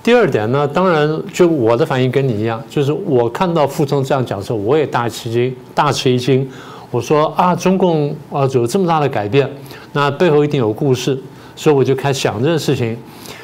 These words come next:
结果呢，出门时候又发现，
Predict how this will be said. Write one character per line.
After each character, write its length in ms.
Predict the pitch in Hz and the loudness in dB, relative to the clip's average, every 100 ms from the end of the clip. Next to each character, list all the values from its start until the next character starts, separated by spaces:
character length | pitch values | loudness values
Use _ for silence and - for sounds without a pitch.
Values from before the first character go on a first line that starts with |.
| - - | -20 -12
结 320 | - 139 180 | 2 4 4
果 280 | 196 147 107 | 2 0 0
呢， 200 | 107 120 | 0 -2
出 260 | 117 - 202 | -4 -2 0
门 220 | 196 143 | 2 0
时 80 | 135 | 2
候 100 | 123 | 2
又 80 | 131 | 2
发 300 | 127 - 135 | 0 -2 -2
现， 340 | - 156 117 | -2 -4 -4